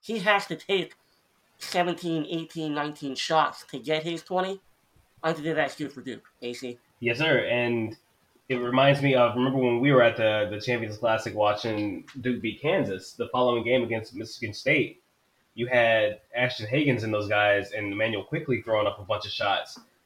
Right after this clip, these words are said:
Speaker 2: And,
Speaker 1: Yeah.
Speaker 2: you know, for a minute there, it looked like, you know, that, that was trouble for Kentucky or whatever. I think the same thing here. The best thing they could possibly have for Duke, especially Ty Ty Washington coming off of six for six from three in the exhibitions. He was briefly recruited by Duke. Let's throw that out there.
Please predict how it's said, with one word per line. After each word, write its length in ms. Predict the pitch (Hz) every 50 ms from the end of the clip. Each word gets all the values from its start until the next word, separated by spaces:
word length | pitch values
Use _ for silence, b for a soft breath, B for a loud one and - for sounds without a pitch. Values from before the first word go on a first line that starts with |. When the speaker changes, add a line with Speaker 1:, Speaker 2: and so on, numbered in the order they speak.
| _ -
Speaker 2:
And, 460 | 127 123 117 113 110 107 104 101 98
Speaker 1:
Yeah. 60 | - - -
Speaker 2:
you 120 | 151 123
know, 80 | 113 -
for 140 | - 135 120
a 20 |
minute 240 | 120 143 160 - 147
there, 180 | 131 120 117 117
it 80 | 107
looked 160 | 117 117 104
like, 320 | 117 113 113 110 107 107 - _
you 160 | 113 113 113 107
know, 20 |
that, 220 | 110 113 113 110
that 100 | 113 113
was 140 | 110 110 -
trouble 280 | - 131 127 123 117 -
for 120 | - 107
Kentucky 380 | 98 107 101 131 143 143 131 110
or 40 | 101
whatever. 220 | - 120 - -
I 100 | - 117
think 160 | - 143 127 -
the 40 |
same 240 | - - 135 131 117
thing 140 | 110 113 113
here. 200 | 113 104 87 90
The 100 | 104 113
best 260 | - 135 156 160 -
thing 160 | 190 180 170
they 100 | 160 -
could 140 | 147 131 -
possibly 380 | - 120 127 127 - - 143 135
have 160 | 127 127 -
for 80 | - 113
Duke, 200 | 104 104 - - -
especially 380 | - - - - - - 143
Ty 200 | 143 143 127 123
Ty 140 | 123 127 117
Washington 400 | 110 107 101 101 101 98 101 101 -
coming 200 | 101 101 101 98
off 200 | 98 98 98 -
of 140 | 98 95 - _ _ _ _ _ _ _ _
six 240 | - - 131 127 -
for 100 | 135 127
six 180 | - 139 131 -
from 160 | 143 135 139
three 160 | 127 131 127
in 60 | 123
the 60 | 123
exhibitions. 680 | 120 117 - 120 104 107 101 - 104 101 101 104 - - b b b b b
He 140 | - 113 107
was 340 | 104 127 139 147 143 123
briefly 420 | 113 110 139 143 147 143 151 151 147
recruited 520 | 139 131 127 - - 151 151 139 131 110 104
by 180 | 104 101 98
Duke. 200 | 98 98 101 101 -
Let's 200 | 107 - - -
throw 200 | - 117 120 120
that 100 | 127 127
out 220 | 110 101 95 -
there. 240 | 98 95 98 104